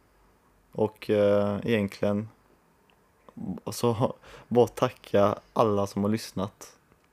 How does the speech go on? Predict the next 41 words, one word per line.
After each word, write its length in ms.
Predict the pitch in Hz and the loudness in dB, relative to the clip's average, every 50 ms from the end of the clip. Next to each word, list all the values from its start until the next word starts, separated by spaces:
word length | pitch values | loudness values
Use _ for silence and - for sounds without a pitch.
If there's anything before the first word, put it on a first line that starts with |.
| _ - | _ -4
Och, 440 | - 104 101 - _ _ - - 104 | -2 -2 -2 -2 _ _ -8 -4 -2
eh, 340 | 101 101 101 98 95 98 104 113 - _ _ _ _ _ _ _ _ - | 0 0 0 -2 -4 -6 -8 -12 -16 _ _ _ _ _ _ _ _ -10
fy 80 | 107 | -10
fan 500 | 98 - - - - 135 110 95 90 92 | -10 -10 -10 -2 0 0 0 2 0 0
vad 340 | 98 101 101 98 95 101 104 - _ - _ - | 0 0 0 0 -2 -4 -8 -16 _ -20 _ -18
kul 400 | - - - 123 120 101 92 92 | -14 -8 -8 -8 -6 -6 -6 -6
alltså. 280 | 85 - - - - - _ _ _ | -6 -6 -6 -8 -8 -8 _ _ _
Att 180 | - - 104 - | -4 -2 -2 0
det, 440 | - 107 104 101 95 95 95 90 - _ _ _ _ - - - - - - - - _ _ - - - - | 0 2 2 2 2 2 0 -2 -6 _ _ _ _ -20 -20 -20 -20 -20 -20 -20 -20 _ _ -20 -20 -16 -6
det, 180 | - 127 147 | 0 0 2
det 140 | 131 - 165 | 6 8 10
är 140 | 160 151 147 | 12 12 12
det. 240 | 143 127 113 101 67 | 12 10 10 8 6
Det 120 | 80 123 | 4 4
är 40 | 143 | 2
inte 140 | 147 - - | 2 2 -4
kul 400 | - - - 180 156 123 113 - | -6 0 4 4 4 4 4 0
att 140 | - 123 - | -2 -2 -2
det 60 | 120 | -2
är 40 | 117 | -4
så 120 | - 120 | -2 -4
mycket 320 | 127 120 - - 110 104 | -4 -4 0 2 2 4
s-, 200 | 104 101 - - - - - - - - - - - - - | 4 2 -2 -6 -16 -18 -20 -20 -20 -20 -20 -20 -20 -20 -20
<laughs> 500 | - - - 147 120 117 113 - - - - | -12 -4 -4 -2 -2 -2 -6 -8 -10 -14 -16
skit 420 | - - - 127 143 143 113 - | -12 -4 -2 -2 -2 -2 -4 -6
liksom. 340 | 101 101 - - - 92 98 | -8 -6 -4 -4 -4 -2 0
Men 100 | 107 107 | 0 2
det 80 | 110 | 2
är 60 | 113 104 | 0 0
kul 420 | - - - - 127 117 113 101 | -2 -4 0 2 2 2 2 0
att 120 | 107 107 | 0 -2
det 80 | - - | -2 -4
är 40 | 104 | -4
folk 260 | - - 110 101 95 | 0 0 0 0 0
som 160 | - - 104 101 | -4 -8 -8 -8
känner 340 | - - - 110 101 98 | -8 -2 -2 0 2 2
att 80 | 98 - | 0 0
det 80 | - 104 | 0 0
hjälper 380 | 101 104 95 92 90 - 107 | 2 2 2 0 -2 -4 -4
detta 280 | 117 117 - - - - | -4 -2 0 0 0 0
ju. 100 | - | 0